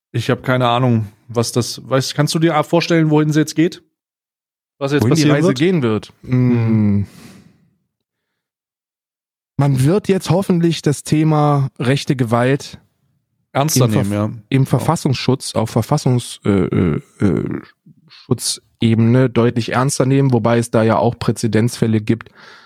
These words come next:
Speaker 2: Ähm, wir erinnern an den, ähm, Nationalen Untergrund, N S U. Das war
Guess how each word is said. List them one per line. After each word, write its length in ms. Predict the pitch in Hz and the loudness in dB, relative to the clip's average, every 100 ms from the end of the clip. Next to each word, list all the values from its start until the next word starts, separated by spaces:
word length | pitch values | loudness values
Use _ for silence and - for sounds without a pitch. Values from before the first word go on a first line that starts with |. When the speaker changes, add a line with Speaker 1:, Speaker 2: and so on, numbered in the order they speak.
| _ - | _ -2
Speaker 2:
Ähm, 260 | 104 104 | 0 2
wir 100 | 120 | 2
erinnern 260 | 98 117 113 | 2 2 2
an 160 | 107 | 0
den, 360 | 107 104 104 98 | 2 2 2 0
ähm, 600 | 92 95 95 92 82 117 - - | 0 0 0 0 0 -4 -8 -4
Nationalen 720 | 101 104 - 104 101 104 101 | -2 0 0 0 2 2 2
Untergrund, 540 | 127 139 131 143 151 | 0 0 0 0 0
N 140 | - 101 | -2 -2
S 200 | 98 - | -4 -2
U. 240 | 131 151 170 - _ | 0 2 0 -4 _
Das 220 | 107 - | -4 0
war 460 | 107 104 104 101 | 2 2 2 0